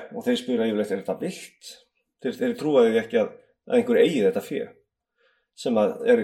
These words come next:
kannski einhvers staðar í, í einhverju fjallslíð. Og þá, þegar ég er búinn að útskýra það því að þetta, þessi fé er ekið þarna í,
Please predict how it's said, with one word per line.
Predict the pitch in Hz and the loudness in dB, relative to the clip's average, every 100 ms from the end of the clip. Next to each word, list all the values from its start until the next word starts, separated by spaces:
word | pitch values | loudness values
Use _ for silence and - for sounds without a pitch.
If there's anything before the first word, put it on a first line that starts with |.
| - | 0
kannski | 113 113 | -6 -4
einhvers | 113 - | -4 -4
staðar | - 107 98 | 0 2 2
í, | - 82 - - - | -4 -10 -12 -20 -8
í | 113 | -6
einhverju | 101 113 98 - _ - | -6 -6 -8 -10 _ -2
fjallslíð. | 123 110 - 101 85 - _ _ _ _ _ _ _ _ _ - | 0 0 -2 -6 -8 -16 _ _ _ _ _ _ _ _ _ -4
Og | 113 | 2
þá, | 151 151 - - _ _ | 4 4 0 -6 _ _
þegar | 160 | 0
ég | 147 | 2
er | |
búinn | 135 135 | 4 2
að | |
útskýra | - 131 117 | 4 4 4
það | 110 113 | 2 0
því | 147 | 0
að | 131 | 0
þetta, | 123 120 117 | 0 0 -2
þessi | - 113 | -6 -6
fé | 123 | 0
er | 107 | 4
ekið | 117 113 107 | 4 4 -6
þarna | 104 101 95 - _ | -4 -2 -4 -6 _
í, | 113 | -10